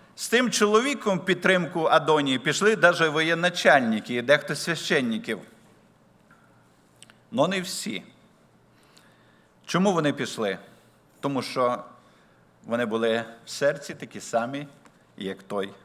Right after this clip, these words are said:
Адонія. Ми знаємо, друзі, що пташки збираються по роду.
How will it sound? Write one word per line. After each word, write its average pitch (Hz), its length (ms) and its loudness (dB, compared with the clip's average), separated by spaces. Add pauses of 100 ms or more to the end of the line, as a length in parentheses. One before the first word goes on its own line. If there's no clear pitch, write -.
(120)
Адонія. 110 580 -4 (1500)
Ми 180 140 2
знаємо, 185 440 4
друзі, 143 380 2 (1300)
що - 180 -4
пташки 202 420 0
збираються 185 580 6
по 180 160 -2
роду. 117 380 2